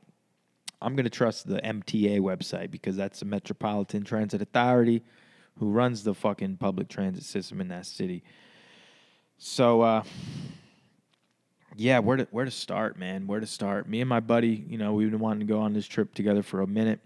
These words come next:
We booked it in the fall. Honestly, other than the summer, it's probably the best time to go. It's not too hot. It's not too cold.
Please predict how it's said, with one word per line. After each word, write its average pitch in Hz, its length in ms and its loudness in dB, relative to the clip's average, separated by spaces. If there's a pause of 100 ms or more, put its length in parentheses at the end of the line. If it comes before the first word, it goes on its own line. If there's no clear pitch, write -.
(140)
We 101 160 -6
booked 107 340 -2
it 110 160 2 (220)
in 113 120 -8
the 104 60 -6
fall. 117 600 0 (600)
Honestly, 110 500 -2
other 127 180 6
than 120 140 0
the 104 80 -2
summer, 117 360 2
it's 113 100 -2
probably 113 200 0
the 101 60 2
best 107 220 -2
time 101 160 -4
to 95 80 -6
go. 127 280 8
It's 120 140 0
not 104 140 -8
too 101 140 -4
hot. 117 200 0
It's - 120 -10
not 101 160 -10
too - 100 -12
cold. 131 460 4